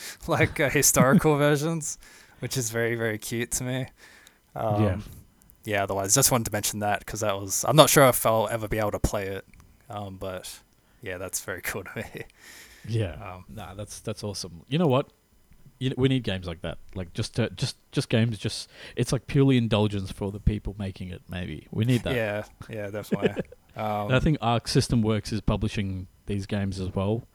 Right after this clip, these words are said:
Speaker 2: So the, I think
Speaker 1: Yeah, they're, they're at least publishing
Speaker 2: Yeah.
Speaker 1: Riv-, River City Girls. I'm not sure about the other
Speaker 2: Yeah.
Speaker 1: stuff 'cause I think they might own the
Speaker 2: Yeah.
Speaker 1: property or something now. I don't know. Um,
Speaker 2: <sighs> Yeah, it's
Speaker 1: I think
Speaker 2: weird
Speaker 1: they were
Speaker 2: now 'cause,
Speaker 1: involved
Speaker 2: like,
Speaker 1: with,
Speaker 2: yeah.
Speaker 1: I think they were involved with, like, re-releases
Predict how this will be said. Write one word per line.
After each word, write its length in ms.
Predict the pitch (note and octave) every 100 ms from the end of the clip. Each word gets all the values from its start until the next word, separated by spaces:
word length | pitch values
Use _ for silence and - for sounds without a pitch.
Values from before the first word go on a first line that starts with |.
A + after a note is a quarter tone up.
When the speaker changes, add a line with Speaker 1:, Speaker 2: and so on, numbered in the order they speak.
| _ _ _ -
Speaker 2:
So 180 | - -
the, 540 | F2+ F2 F2+ F2+ G#2+ -
I 60 | G#2+
think 100 | C#3
Speaker 1:
Yeah, 80 | A2
they're, 200 | A#2 -
they're 180 | C#3+ D3
at 60 | C#3+
least 240 | D#3+ -
publishing 440 | D3 A#2 - A#2
Speaker 2:
Yeah. 100 | G#2
Speaker 1:
Riv-, 200 | G#2+ G#2 -
River 200 | A#2 A2
City 240 | - G2 F#2+
Girls. 420 | F#2 F#2 F#2 -
I'm 80 | G#2+
not 120 | G#2
sure 140 | - G2+
about 180 | F#2+
the 80 | F#2
other 120 | F#2+ F#2+
Speaker 2:
Yeah. 40 |
Speaker 1:
stuff 400 | F2 F#2 - -
'cause 140 | -
I 60 | A2
think 180 | D#3+ C3+
they 100 | B2+
might 220 | A2+ A#2+
own 120 | A#2
the 140 | A#2 F#2
Speaker 2:
Yeah. 60 |
Speaker 1:
property 320 | F#2 A#2+ D3 D#3
or 80 |
something 320 | D#3+ E3 E3+ E3
now. 300 | E3+ F#3+ C#3+
I 20 | B2
don't 120 | B2
know. 240 | G#2+ G2 G2 - - - - - - _ -
Um, 240 | G#2+ G#2 G#2
Speaker 2:
<sighs> 60 |
Yeah, 220 | A2 A2+ A2
it's 120 | -
Speaker 1:
I 40 |
think 100 | B2+
Speaker 2:
weird 140 | C3 D3+
Speaker 1:
they 20 |
were 60 | C#3
Speaker 2:
now 60 |
'cause, 100 | B2+
Speaker 1:
involved 220 | B2 B2
Speaker 2:
like, 80 | G#2
Speaker 1:
with, 260 | A#2 A2 G#2
Speaker 2:
yeah. 260 | G2 F2 F2 - -
Speaker 1:
I 60 |
think 160 | A#2 D3
they 80 | C#3
were 140 | A#2+
involved 380 | A2+ A2 A2+ G#2
with, 200 | A2 F#2+
like, 340 | G2+ G2 - - - -
re-releases 840 | A2 A2 A#2+ B2+ - C#3 C3 -